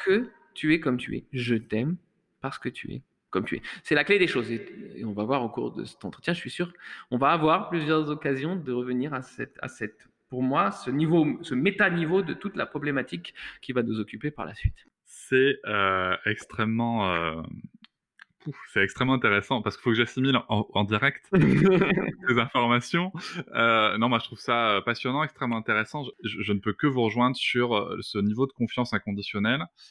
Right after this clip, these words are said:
Speaker 2: Et j'ai envie de dire que c'est aussi un juste retour des choses parce que notre enfant a pour nous un amour inconditionnel, il naît avec. C'est intéressant d'y donner en face une confiance inconditionnelle aussi.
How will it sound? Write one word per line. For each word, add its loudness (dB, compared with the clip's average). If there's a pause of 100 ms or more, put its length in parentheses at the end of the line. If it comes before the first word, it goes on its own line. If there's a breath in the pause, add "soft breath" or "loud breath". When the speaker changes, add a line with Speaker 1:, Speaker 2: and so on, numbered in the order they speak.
(240 soft breath)
Speaker 2:
Et 6
j'ai 0
envie 2
de -2
dire 0
que -6
c'est 0
aussi -2
un 2
juste -8
retour 0
des 2
choses -4
parce -2
que 2 (100)
notre 0
enfant -2
a 0
pour 0
nous 2
un 4
amour 2
inconditionnel, -2
il 2
naît 4
avec. -2
C'est -6
intéressant 0
d'y -8
donner 2 (360)
en -6
face -2 (120)
une 0
confiance -2
inconditionnelle -2
aussi. -6